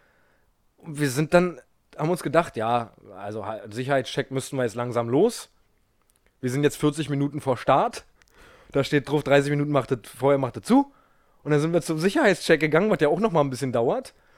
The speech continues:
Und haben uns schon mal auf die ganze Zeit auf die Uhr, die ganze Zeit auf die Uhr geguckt und haben uns gedacht so, „Okay, ja, jetzt wird's langsam knapp, in einer halben Stunde geht der Flieger, aber wir sind ja noch drin, das macht ja jetzt noch nicht zu, der Sicherheitscheck.“ So, und dann sind wir zum Gate gegangen und es war niemand mehr da.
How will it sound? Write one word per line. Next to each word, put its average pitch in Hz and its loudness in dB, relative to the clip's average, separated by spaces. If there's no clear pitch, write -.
Und 151 0
haben 180 4
uns 196 2
schon 196 0
mal 196 4
auf 185 2
die 185 0
ganze 180 0
Zeit 190 2
auf 170 -6
die 165 -8
Uhr, 160 0
die 139 -4
ganze 156 0
Zeit 160 4
auf 139 -4
die 143 -4
Uhr 247 0
geguckt 214 -4
und 185 -2
haben 160 -4
uns 143 -6
gedacht 143 -6
so, 143 -4
„Okay, 107 -14
ja, 110 -6
jetzt 104 -10
wird's 120 -10
langsam 120 -2
knapp, 147 -2
in 131 -10
einer 110 -10
halben 123 -2
Stunde 131 -2
geht 117 -2
der 120 2
Flieger, 151 2
aber 127 2
wir 113 -6
sind 131 -4
ja 135 2
noch 120 -2
drin, 123 -6
das 101 -4
macht 113 -8
ja 113 -2
jetzt 110 -4
noch 113 -6
nicht 110 -10
zu, 120 -8
der 113 -4
Sicherheitscheck.“ 101 -10
So, 110 -8
und 113 -8
dann 143 -2
sind 151 -8
wir 165 2
zum 139 -4
Gate 135 2
gegangen 175 0
und 160 0
es 127 -6
war 147 -2
niemand 143 -4
mehr 139 -2
da. 165 -4